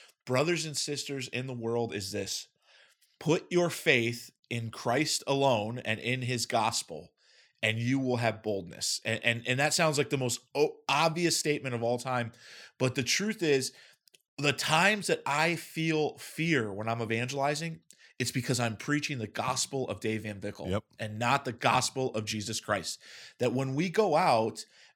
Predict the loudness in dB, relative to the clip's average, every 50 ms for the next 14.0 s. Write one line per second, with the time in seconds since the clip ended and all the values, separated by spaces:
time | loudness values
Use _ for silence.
0 | _ -2 -2 0 0 0 -2 -2 -4 -6 _ _ 2 4 4 4 2 2 0 0
1 | 0 -2 -4 -4 -4 -2 0 2 4 4 4 2 0 -2 -4 -4 -4 -6 -4 -2
2 | 0 0 2 2 0 0 -2 -2 -2 -4 -2 -2 -2 -2 0 0 0 0 0 -2
3 | -4 -6 -4 -4 -4 -4 -2 -2 -2 -2 -2 -4 -12 -16 -12 -6 -2 2 2 2
4 | 2 2 -2 -2 -4 -6 -6 -6 -8 -8 -8 -8 -8 -8 -6 -4 -4 -2 -4 -4
5 | -6 -2 0 2 2 2 2 2 0 -2 -4 -6 _ -20 -20 _ _ _ _ -14
6 | -6 -2 0 2 2 2 0 2 2 4 4 4 2 2 0 -4 _ _ _ _
7 | -8 -4 -2 0 2 2 2 2 0 0 2 4 4 4 4 2 0 -4 -4 -4
8 | -2 -2 -2 0 0 0 2 2 2 2 0 -2 -4 -8 -12 _ -20 -20 -20 -20
9 | _ _ -12 -6 -4 -2 0 0 0 -2 -2 -4 -6 -8 -6 -4 -4 -4 -4 -4
10 | -4 -6 -6 -4 -2 -4 -4 -2 -2 -2 -2 0 0 2 2 4 4 4 4 2
11 | -2 -8 -20 -20 -10 _ 0 2 2 4 4 2 0 -2 -6 _ _ _ _ 2
12 | 6 8 8 8 6 4 2 2 2 0 0 -2 -4 -6 -6 -8 -6 -6 -6 -6
13 | -6 -8 -6 -6 -8 -8 -8 -8 -6 -4 -4 -4 -4 -4 -4 -4 -4 -4 -4